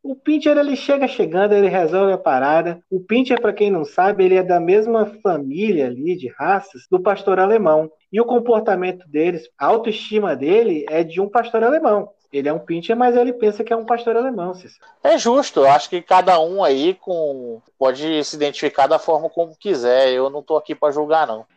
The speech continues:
Speaker 1: Lá no Tocantins, um pincher é suspeito de engravidar uma cadela pitbull.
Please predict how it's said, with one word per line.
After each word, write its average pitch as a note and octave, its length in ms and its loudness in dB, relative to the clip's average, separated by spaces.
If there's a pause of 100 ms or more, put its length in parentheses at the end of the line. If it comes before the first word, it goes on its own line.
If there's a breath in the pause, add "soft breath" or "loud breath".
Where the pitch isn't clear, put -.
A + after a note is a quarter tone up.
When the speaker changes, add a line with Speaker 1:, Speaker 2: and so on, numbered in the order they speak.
(120)
Speaker 1:
Lá G#3+ 160 0
no C4+ 100 -4
Tocantins, G#3+ 800 -10
um F#3 100 -10
pincher F3+ 520 -10
é B2 100 -8
suspeito C#3 960 -6
de F#3 140 -8
engravidar F3+ 840 -2
uma F3+ 240 -6
cadela E3+ 560 -2
pitbull. D#3 920 -6